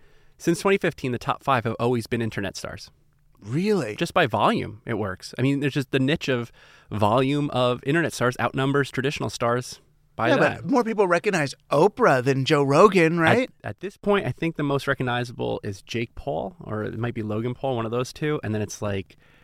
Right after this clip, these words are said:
Speaker 1: the next most recognizable is number six, and it's Jennifer Lawrence. So it's like, it leads all the way up to
Speaker 2: Really? Not
Speaker 1: K S I, and then
Speaker 2: Brad and
Speaker 1: couple of
Speaker 2: Angelina.
Speaker 1: And then PewDiePie. No, th-, I don't even think they rank at this point. This is like,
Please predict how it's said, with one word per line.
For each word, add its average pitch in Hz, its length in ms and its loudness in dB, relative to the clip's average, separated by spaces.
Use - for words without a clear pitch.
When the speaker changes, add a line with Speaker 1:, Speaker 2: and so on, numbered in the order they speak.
Speaker 1:
the 127 160 2
next 143 340 0
most 143 240 2
recognizable 127 420 -2
is 101 80 -6
number 123 220 -4
six, - 340 -8
and 107 80 -6
it's 104 120 -8
Jennifer 113 320 -6
Lawrence. 95 500 -10
So 117 200 -2
it's - 100 -4
like, 117 160 -4
it 131 120 -4
leads 135 320 0
all 131 220 0
the 135 80 0
way 131 140 0
up 123 240 -2
to 123 280 -2
Speaker 2:
Really? 208 500 6
Not 175 200 2
Speaker 1:
K 151 120 2
S 135 200 -2
I, 120 300 0
and 104 120 -6
then 101 340 -6
Speaker 2:
Brad 170 260 2
and 175 140 4
Speaker 1:
couple 170 100 4
of 170 60 4
Speaker 2:
Angelina. 165 840 -2
Speaker 1:
And 139 80 2
then 113 120 2
PewDiePie. 143 920 2
No, 107 240 0
th-, 139 180 -2
I 139 60 4
don't 196 120 4
even 208 120 0
think 170 140 -2
they 151 100 -2
rank 139 280 -2
at - 60 -10
this - 140 -16
point. 95 380 -14
This 127 100 -6
is 123 100 -6
like, 113 400 -4